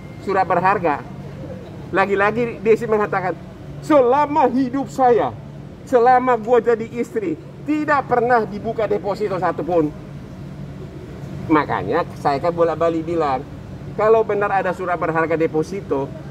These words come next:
ya sebutkan aja nama banknya. Sebutkan aja. Makanya saya sangat tidak mengerti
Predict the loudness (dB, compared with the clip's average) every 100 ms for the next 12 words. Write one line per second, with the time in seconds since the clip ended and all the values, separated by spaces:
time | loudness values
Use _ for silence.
0 | -10 2 4 4 0 2 4 6 4 4
1 | 2 2 2 2 4 2 0 -2 -10 -16
2 | -16 -14 -14 -14 -16 -16 -14 -14 -14 -12
3 | -12 -2 0 2 2 0 0 0 2 2
4 | 2 -2 -2 0 0 -2 -4 -2 -2 -2
5 | -6 -2 -2 -2 -2 -6 -8 -8 -8